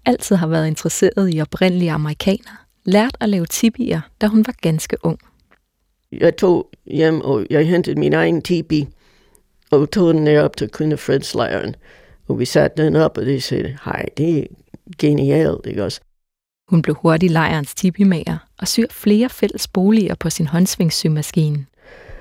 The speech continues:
Speaker 2: En tipi er virkelig et genialt stykke arkitektur.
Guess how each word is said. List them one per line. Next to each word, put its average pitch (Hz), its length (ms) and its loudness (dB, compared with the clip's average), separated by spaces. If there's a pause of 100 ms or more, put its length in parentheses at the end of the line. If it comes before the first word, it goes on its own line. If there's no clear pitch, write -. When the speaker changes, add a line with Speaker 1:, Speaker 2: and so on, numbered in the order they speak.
(240)
Speaker 2:
En 139 420 2
tipi 185 440 2
er 147 260 2
virkelig 151 680 -2
et 143 100 -4 (260)
genialt 170 640 2
stykke 170 400 0
arkitektur. 143 960 -2